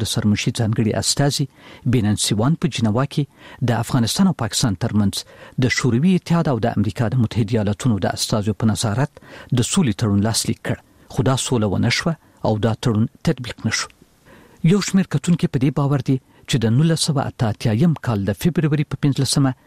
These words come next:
د پخواني شوروي اتحاد د ځواکونو له بشپړ وتلو وروسته په کابل کې د دوی ملاتړی حکومت کمزوری شو. د نولس سوه نه اتیایم کال په ډسمبر کې د دفاع وزیر جنرال تڼي کودتا دا حکومت نور هم له پښو وغورځاوه او د ببرک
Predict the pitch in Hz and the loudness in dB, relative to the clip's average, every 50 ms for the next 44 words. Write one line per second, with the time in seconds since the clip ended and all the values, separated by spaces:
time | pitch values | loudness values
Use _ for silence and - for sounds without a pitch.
0 | - - - - - 123 120 113 - - - 117 110 110 - - - 117 95 101 | -20 -20 -20 -10 -4 -2 -2 -2 -2 -4 -2 0 0 0 0 0 -2 0 0 2
1 | 120 175 180 - - - 147 139 120 123 110 - - 110 95 - - 147 127 107 | 2 2 0 0 0 -2 -2 0 -2 -4 -4 -2 -4 -6 -4 -2 0 0 0 2
2 | 101 92 95 - 170 - - - 110 98 98 98 _ - 123 104 95 98 127 147 | 0 0 0 -2 -2 -2 -2 -2 -2 -2 -2 -2 _ -2 0 0 -2 -2 -2 -2
3 | - - 180 - - - - 127 113 135 131 - - 135 - - - - - - | 0 -2 -4 -6 -4 -2 -2 0 0 0 -2 -2 -2 -4 -4 -4 -10 -20 -20 -20
4 | - - - 135 131 120 101 - 170 170 165 160 139 107 - - 143 135 101 92 | -8 -2 0 0 0 0 0 2 2 2 4 2 0 0 -2 -4 -4 -2 -2 -2
5 | - 117 - - 127 123 _ - - 160 139 - 131 104 92 98 - - - 151 | -4 -8 -6 -4 -4 -4 _ -2 -2 -2 0 0 -2 -4 -4 -4 -4 -4 -6 -8
6 | _ _ _ _ _ _ _ _ _ _ - - - - - - - 135 151 160 | _ _ _ _ _ _ _ _ _ _ -20 -20 -20 -20 -6 -2 2 2 4 4
7 | 180 196 180 185 165 - - 180 165 147 135 120 107 - - 123 113 135 160 - | 4 2 2 0 0 0 0 2 2 2 2 2 0 -2 0 0 2 2 2 0
8 | - 156 151 - - 110 95 92 - - 170 143 107 95 107 - - - - _ | 0 -2 -2 -2 -2 -4 -4 -4 0 0 2 2 2 0 -4 -6 -8 -8 -8 _
9 | _ _ - - - - - - 131 123 123 117 - - 170 165 147 151 - - | _ _ -20 -20 -20 -20 -8 -2 0 0 0 0 0 0 0 2 2 0 0 0
10 | 151 120 - - 117 101 104 143 120 98 _ - 113 107 107 _ - 127 104 95 | -2 -2 0 -2 -2 0 0 0 -2 -2 _ 0 0 0 0 _ -4 -4 -2 -2
11 | 113 - 147 156 160 - _ _ - - - 127 123 147 139 117 120 139 - - | -2 0 0 0 0 -4 _ _ -12 -6 -2 0 0 0 0 0 -4 -6 -6 -2
12 | 131 131 120 202 143 120 107 104 110 113 104 - _ - 143 127 - - - - | -4 -4 0 0 0 0 0 0 0 0 -2 -2 _ 0 0 0 0 -2 -2 0
13 | 135 101 90 - 107 101 - - 123 104 - 104 - _ _ _ - - - - | 0 0 -2 -4 -6 -6 -4 -4 -2 -2 -4 -6 -8 _ _ _ -20 -20 -8 -4
14 | - 107 107 104 107 95 107 98 - 123 - | -2 -2 0 0 0 -2 -2 -2 -2 -4 -4